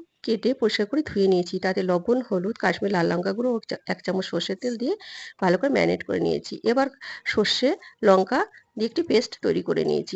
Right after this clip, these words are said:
আর দিয়েছি দু চামচ চার মগজ আর দু চামচ পোস্ত দিয়ে সামান্য জল দিয়ে একটি পেস্ট তৈরি করে নিয়েছি।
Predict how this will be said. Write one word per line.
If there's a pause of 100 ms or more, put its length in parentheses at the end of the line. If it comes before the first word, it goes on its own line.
(120)
আর
দিয়েছি
দু
চামচ
চার
মগজ
আর
দু
চামচ
পোস্ত
দিয়ে
সামান্য
জল
দিয়ে
একটি
পেস্ট
তৈরি
করে
নিয়েছি।